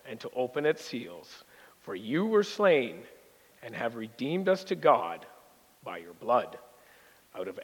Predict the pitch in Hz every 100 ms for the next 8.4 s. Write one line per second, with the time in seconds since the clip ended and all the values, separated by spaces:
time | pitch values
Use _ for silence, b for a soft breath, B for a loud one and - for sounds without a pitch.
0 | 104 139 175 202 - 175 147 143 - -
1 | 107 - 160 185 202 - 113 98 147 156
2 | 185 175 175 165 175 160 120 - 82 76
3 | - _ _ B B B - - 104 135
4 | 165 180 - - 175 113 107 - - 123
5 | 107 - 180 190 - - - - - 151
6 | 147 143 139 85 85 80 - b b b
7 | b b b 127 87 135 190 185 185 160
8 | 139 135 135 143